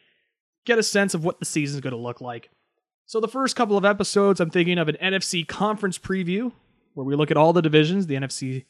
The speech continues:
North, South, East, and West. And, of course, the A F C conference.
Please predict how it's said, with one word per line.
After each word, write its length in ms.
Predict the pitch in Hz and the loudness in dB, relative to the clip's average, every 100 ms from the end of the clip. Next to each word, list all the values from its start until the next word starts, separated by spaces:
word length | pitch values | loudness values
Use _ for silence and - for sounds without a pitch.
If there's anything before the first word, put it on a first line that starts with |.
| _ | _
North, 340 | 147 180 196 | 0 0 0
South, 460 | - - 175 175 180 - | -4 -2 2 2 -2 -4
East, 280 | 180 - 160 | -6 -6 -2
and 240 | 156 175 | 0 2
West. 400 | 156 156 - - _ _ _ _ _ _ _ _ _ _ - | 2 0 -6 -14 _ _ _ _ _ _ _ _ _ _ -6
And, 180 | 143 147 | -4 -2
of 140 | 143 | -2
course, 220 | 165 151 | 0 0
the 160 | 156 156 | 0 -2
A 160 | 202 233 | 2 2
F 100 | - | 2
C 260 | - 208 | -2 -2
conference. 680 | 170 196 202 220 240 - | -2 -2 -2 -6 -8 -10